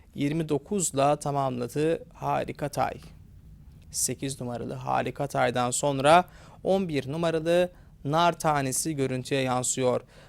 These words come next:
Nar Tanesi içteydi. Dışta ise Gül Misal vardı. Nar Tanesi iç pistte sekiz yüz elli yedi, dört yüzü ise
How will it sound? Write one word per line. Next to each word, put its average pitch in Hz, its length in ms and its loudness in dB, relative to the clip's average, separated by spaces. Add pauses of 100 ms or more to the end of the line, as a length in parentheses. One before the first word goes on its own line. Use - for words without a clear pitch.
(120)
Nar 185 240 6
Tanesi 170 480 2
içteydi. 165 560 2
Dışta 160 240 -2
ise 160 200 0
Gül 160 180 -2
Misal 151 460 4
vardı. 127 340 2
Nar 147 160 2
Tanesi 135 520 0
iç - 160 -4
pistte 139 220 -4
sekiz 147 360 -2
yüz 131 120 -6
elli 120 240 -2
yedi, 143 200 -4
dört 143 240 -2
yüzü 127 160 -6
ise 165 320 2